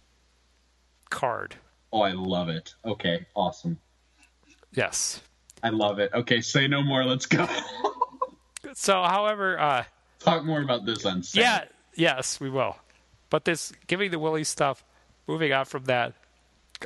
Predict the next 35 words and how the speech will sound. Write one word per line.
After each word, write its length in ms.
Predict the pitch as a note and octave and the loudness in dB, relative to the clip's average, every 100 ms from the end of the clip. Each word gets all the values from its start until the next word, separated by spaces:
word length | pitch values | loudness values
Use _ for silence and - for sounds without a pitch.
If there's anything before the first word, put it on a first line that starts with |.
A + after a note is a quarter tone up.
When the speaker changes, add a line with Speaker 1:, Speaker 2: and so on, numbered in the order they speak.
| - | -8
Speaker 1:
with 200 | - D#3 | -6 0
the 100 | F#3 | 2
whole 160 | G3+ | 2
sequence 320 | F#3 G3 F3+ E3 | 0 -2 -2 -2
of 120 | C3 | -2
Razor 320 | C3+ C3+ C#3 | -2 -2 -2
kind 200 | - C3 | 0 -2
of 120 | B2 - | -2 -4
doing 180 | B2+ | -4
the 60 | A#2+ | -4
Jedi 340 | A#2+ A2+ A#2 | -2 -2 -2
mind 240 | A#2+ A#2 A#2 | -2 -6 -6
trick 380 | - C3+ - - _ _ _ _ _ | -10 -10 -12 -16 _ _ _ _ _
to 120 | - | -2
get 180 | B2 - | -2 -4
through 220 | - B2 B2 | -6 -6 -2
the 60 | |
Manhunter 440 | B2+ C3 C#3+ C#3+ C#3 | 0 0 0 -2 -4
invasions, 580 | C3+ C#3 C#3 D3+ D3 - _ _ _ _ - | -2 -4 -2 -6 -8 -16 _ _ _ _ -4
I 120 | C#3 | -2
kind 240 | D3+ G3+ G3+ | 0 0 -2
of 100 | - | -2
question 260 | F3+ - | -2 0
if 140 | D3 C#3+ | -4 -4
it's 140 | B2+ | -4
too 160 | - C#3+ | -4 -4
soon 500 | - C#3+ C#3+ D3 C3+ _ _ _ _ | -4 -4 -4 -4 -10 _ _ _ _
for 120 | - B2+ | -6 -2
Razor 300 | B2+ C3 C#3+ | -2 -2 -6
to 100 | C#3 | -6
be 120 | B2+ | -4
able 160 | A#2+ | -4
to 120 | A2 A2 | -8 -10
do 360 | G2+ - A#2 | -10 -8 -8
these 380 | B2+ C#3+ C#3+ - | -6 -4 -4 -6